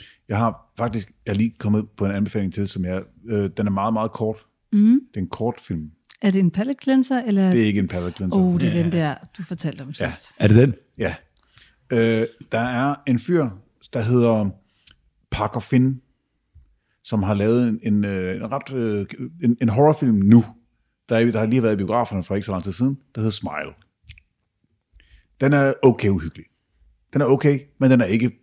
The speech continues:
Speaker 1: den er ikke uhyggelig uhyggelig.
Speaker 2: Så det er ikke den, du vil anbefale?
Speaker 1: Det er ikke den, jeg anbefaler.
Speaker 2: Okay.
Speaker 1: Den kan man godt se, hvis man gerne vil. Den er okay. Jeg tror, de fleste måske endda har set den. Det, man skal se.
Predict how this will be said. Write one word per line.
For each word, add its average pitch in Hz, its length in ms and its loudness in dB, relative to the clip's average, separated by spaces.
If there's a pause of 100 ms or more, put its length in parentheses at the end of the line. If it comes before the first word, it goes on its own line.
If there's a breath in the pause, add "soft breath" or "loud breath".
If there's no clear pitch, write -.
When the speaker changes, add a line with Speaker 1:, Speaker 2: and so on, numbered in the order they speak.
(160)
Speaker 1:
den 104 100 0
er 107 40 0
ikke 123 220 0
uhyggelig 107 300 2
uhyggelig. - 300 -8 (360)
Speaker 2:
Så 214 100 -8
det 202 80 -2
er 226 40 2
ikke 226 200 -2
den, 190 80 -4
du 180 80 -6
vil 165 80 -4
anbefale? 156 320 -8
Speaker 1:
Det 117 60 0
er 117 40 6
ikke 127 180 4
den, 113 80 6
jeg 92 100 2
anbefaler. 87 340 -4
Speaker 2:
Okay. - 100 -8
Speaker 1:
Den 135 60 2
kan 135 40 2
man 160 100 4
godt 170 140 2
se, 180 100 0
hvis 170 100 0
man 156 80 -2
gerne 160 180 2
vil. 151 220 0
Den 151 120 2
er 147 40 2
okay. 113 260 0
Jeg 113 120 0
tror, 151 120 0
de 123 60 0
fleste 120 220 -4
måske 110 140 -4
endda 127 160 0
har 135 200 -4
set - 260 -12
den. - 120 -20 (340 soft breath)
Det, 151 80 2
man 151 120 4
skal 139 380 -2
se. 87 200 -6